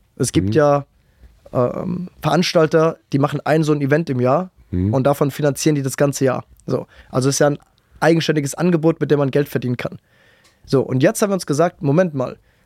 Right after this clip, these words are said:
Speaker 1: wir haben hier ein Event und auf diesem Event sind tausend Unternehmer und jetzt haben wir hier Loftfilm mit einem Messestand, mit einer Speech, jetzt haben wir hier Landeseiten mit einem Messestand, mit einer Speech, Rang eins, unsere seo-Agentur,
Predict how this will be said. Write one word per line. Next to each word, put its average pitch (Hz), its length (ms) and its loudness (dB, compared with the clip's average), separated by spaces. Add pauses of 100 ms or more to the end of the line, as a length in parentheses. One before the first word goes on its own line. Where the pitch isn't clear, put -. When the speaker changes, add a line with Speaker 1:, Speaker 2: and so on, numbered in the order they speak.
(100)
Speaker 1:
wir 131 120 2
haben 156 100 4
hier 175 100 4
ein 151 100 0
Event 131 520 -2 (680)
und 147 460 0 (180)
auf 135 140 0
diesem 143 240 0
Event 165 280 2
sind 160 300 -2 (340)
tausend 156 500 0
Unternehmer 139 600 0 (420)
und 131 120 0
jetzt 139 160 0
haben 190 120 2
wir 143 80 4
hier 143 320 0 (140)
Loftfilm 185 640 0 (520)
mit 127 200 -2
einem 127 120 0
Messestand, 151 680 -2
mit 131 200 -6
einer 123 100 0
Speech, - 460 -2 (240)
jetzt - 140 -6
haben 127 140 0
wir 127 60 0
hier 123 220 0
Landeseiten 156 720 0
mit 143 160 -4
einem 131 100 0
Messestand, 143 440 0
mit 143 80 -12
einer 135 100 -2
Speech, - 400 -2 (420)
Rang 117 200 0
eins, 175 380 2
unsere 135 200 -8
seo-Agentur, 151 720 2